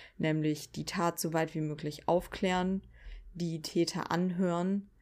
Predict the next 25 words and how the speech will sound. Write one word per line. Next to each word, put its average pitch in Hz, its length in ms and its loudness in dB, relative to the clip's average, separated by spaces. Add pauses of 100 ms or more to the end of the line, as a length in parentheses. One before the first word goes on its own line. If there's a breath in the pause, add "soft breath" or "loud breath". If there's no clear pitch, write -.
(300 soft breath)
und 175 240 0
dann 170 400 2 (240)
das 165 220 2
Maß 165 400 0
ihrer 151 220 0
Schuld 156 580 0 (340)
ermitteln. 147 680 -6 (440 loud breath)
Und - 240 -2
all 170 160 6
das 165 340 0
wurde 160 320 0
bei 151 260 0
Agnes 156 480 -2
eigentlich 147 640 -6 (100)
damals 151 440 -2
unterlassen. - 720 -6 (400)
Ich 214 240 4
find's 208 420 -2
schon 185 240 0
erstaunlich, 165 720 0
wie 180 200 2
ein 175 180 2
Roman, 185 640 4
dessen 190 360 0
Ende 185 600 2